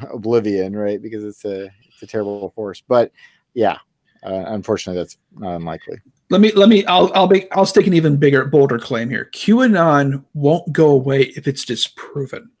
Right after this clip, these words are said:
Speaker 2: Q anon
Speaker 1: Yeah.
Speaker 2: goes away when it becomes boring.
Speaker 1: Yep. Yeah, right. Well,
Speaker 2: And,
Speaker 1: well,
Speaker 2: and, and it's not boring yet.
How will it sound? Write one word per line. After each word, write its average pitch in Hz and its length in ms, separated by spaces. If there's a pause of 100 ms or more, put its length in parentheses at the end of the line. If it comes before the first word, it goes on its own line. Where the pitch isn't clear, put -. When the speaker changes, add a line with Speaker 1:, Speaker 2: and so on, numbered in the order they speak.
(800)
Speaker 2:
Q 196 240
anon 185 300
Speaker 1:
Yeah. 151 60
Speaker 2:
goes 147 240
away 123 260
when 123 160
it - 40
becomes 110 360
boring. - 500 (720)
Speaker 1:
Yep. 147 240 (800)
Yeah, 254 140
right. 160 180
Well, 185 180
Speaker 2:
And, 143 120
Speaker 1:
well, 120 80
Speaker 2:
and, 226 220 (120)
and 202 160
it's 220 180
not 160 320
boring 117 400
yet. 90 280